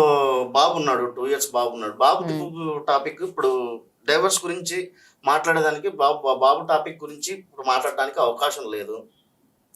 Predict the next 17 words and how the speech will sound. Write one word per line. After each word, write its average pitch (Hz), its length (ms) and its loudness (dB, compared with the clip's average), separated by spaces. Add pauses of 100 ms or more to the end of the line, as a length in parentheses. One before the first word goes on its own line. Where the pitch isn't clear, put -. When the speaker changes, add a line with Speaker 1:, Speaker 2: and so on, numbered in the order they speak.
(280)
Speaker 2:
మ్మ్. 151 340 -4 (180)
Speaker 1:
ఆమె 170 500 2
కేసు 196 260 0
పెట్టిన 190 220 -2
దాని 175 300 -2
గురించి 165 300 -6
అంటారా? 151 320 2
ఆ 170 140 2
కేసు 165 320 -2
గురించి 170 220 -10
వరి - 220 0
కావాల్సిన 156 360 0
అవసరమే 151 340 -6
లేదు. 120 340 -6 (280)
కేసు 160 260 4
హ్యాపీగా 175 460 0
కొట్టించుకోవచ్చు. 123 840 -6